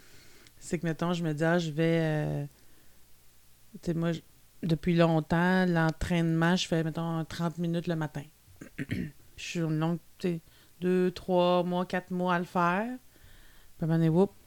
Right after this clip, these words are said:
j'arrête, puis c'est dur de repartir. Là, je repars, j'arrête, je repars. Tu sais, des fois, je me dis, hey, si j'avais jamais arrêté, <laughs> je serais, tu sais, je serais vraiment, euh, je serais à un autre niveau, là, je dis.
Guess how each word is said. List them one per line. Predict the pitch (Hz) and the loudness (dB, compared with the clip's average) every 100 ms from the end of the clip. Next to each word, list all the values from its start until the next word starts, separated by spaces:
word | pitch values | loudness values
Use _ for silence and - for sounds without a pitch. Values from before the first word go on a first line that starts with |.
| - - | -20 -12
j'arrête, | 180 160 151 160 196 - | -4 -2 0 2 0 -4
puis | - | -6
c'est | 170 165 | -2 2
dur | 175 | 4
de | 170 | 4
repartir. | 165 - 160 - 160 160 151 156 | 2 0 -4 -2 -4 -4 -8 -6
Là, | |
je | 156 | -4
repars, | 156 - 160 165 170 | -4 0 0 2 0
j'arrête, | 165 156 151 156 156 | 0 0 0 -2 -2
je | 151 | -4
repars. | 151 - 165 | -4 -2 -4
Tu | - - - - | -4 -16 -20 -10
sais, | - 180 - - - - | -2 -2 -2 -8 -12 -2
des | |
fois, | 190 | 2
je | 208 | 4
me | 175 | 4
dis, | 180 | 2
hey, | |
si | 185 - | 0 0
j'avais | 180 175 | 0 2
jamais | 180 214 226 | 2 2 0
arrêté, | 208 185 165 - - - | 0 -2 2 2 2 -4
<laughs> | 240 - - - | -4 -4 -20 -12
je | - | -10
serais, | - - - 170 165 - - - - - - - | -8 -10 -6 -6 -6 -10 -20 -20 -20 -20 -20 -6
tu | 170 | -4
sais, | 165 - | -4 -8
je | |
serais | - 151 | -6 -4
vraiment, | 139 147 151 165 160 143 | -2 0 0 0 0 -2
euh, | 139 143 139 139 - - - - - - | -2 -4 -6 -10 -14 -20 -20 -20 -20 -12
je | - | -8
serais | 160 | -2
à | |
un | 147 160 | 0 0
autre | 165 | 2
niveau, | 170 156 190 170 | 2 6 6 6
là, | 143 160 | 0 -6
je | - | -6
dis. | - 170 | -4 -4